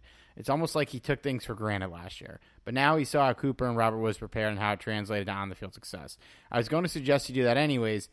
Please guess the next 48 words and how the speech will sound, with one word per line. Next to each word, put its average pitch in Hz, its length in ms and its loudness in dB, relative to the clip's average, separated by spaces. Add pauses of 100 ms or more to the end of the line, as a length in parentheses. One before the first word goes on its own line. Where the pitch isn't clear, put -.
(100)
but 113 80 -4
he 113 80 -2
did 120 100 2
it 113 60 0
before 110 240 -2
I 110 60 2
even 104 180 -2
suggested. 95 600 -12 (280)
That 117 120 -4
says 127 160 -2
a 127 40 0
lot 131 260 6
about 135 160 4
how 123 100 4
serious 113 420 -2
he's 107 180 -6
about 101 280 -2
this 104 180 -8
and 104 80 -8
wants 101 220 -4
to - 40 -18
be 98 100 -8
a 87 40 -8
good 90 160 -12
pro." 69 300 -14 (2000)
You 151 260 0
know, 220 420 10 (720)
I, 160 260 8
uh, 143 340 6
oh, 127 140 6
this 120 180 -2
is 135 80 -4
not 117 200 2
Sean 95 140 -8
McVay. 85 340 -18
This - 180 -16
is, 101 160 -10
uh, 95 220 0
the 101 80 -2
wide 101 180 4
receivers 92 420 -12
coach. - 260 -16
And - 100 -10
he 117 60 -2
went 117 140 2
on 117 180 4
to 104 40 -6
say, 104 360 -2